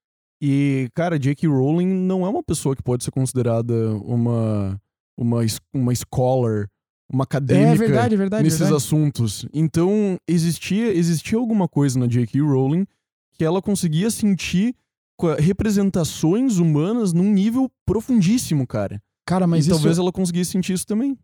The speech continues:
Speaker 2: isso é o mais legal, cara, do, dos arquétipos,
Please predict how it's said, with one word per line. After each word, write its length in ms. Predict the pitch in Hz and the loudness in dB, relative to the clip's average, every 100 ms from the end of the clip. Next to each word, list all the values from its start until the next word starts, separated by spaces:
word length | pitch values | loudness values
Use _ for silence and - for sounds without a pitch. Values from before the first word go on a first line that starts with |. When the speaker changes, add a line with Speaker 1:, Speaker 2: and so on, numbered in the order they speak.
| _ _ _ | _ _ _
Speaker 2:
isso 200 | 180 - | -2 0
é 40 | 226 | 0
o 20 | |
mais 220 | 175 240 | 2 2
legal, 340 | 247 160 165 | 2 2 0
cara, 220 | 226 220 180 | 0 -2 -2
do, 160 | 156 | -4
dos 300 | 151 151 156 | -4 -2 0
arquétipos, 680 | 165 135 147 175 - 202 - | 0 0 -2 -2 -2 -2 -4